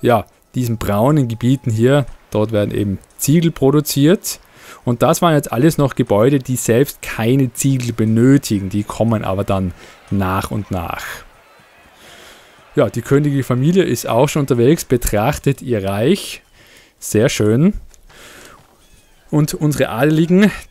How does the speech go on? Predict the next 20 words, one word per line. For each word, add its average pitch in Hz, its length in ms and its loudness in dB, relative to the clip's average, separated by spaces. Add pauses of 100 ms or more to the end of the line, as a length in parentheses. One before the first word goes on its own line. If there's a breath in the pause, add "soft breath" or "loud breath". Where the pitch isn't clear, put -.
die 147 300 0
werden 123 260 0
keine 123 240 0
Ruhe 131 260 2
geben, 131 220 2
die 135 140 0
werden 120 240 0
noch 151 240 0
ein 190 80 -2
paar 98 180 -2
Sachen 98 480 -4
haben, 98 280 -2
nämlich, 123 760 0
schauen 98 220 -6
wir 113 140 0
mal, 98 240 2 (400 loud breath)
wollen 104 220 0
die 135 60 -2
unter 123 220 -2
Umständen 123 520 -2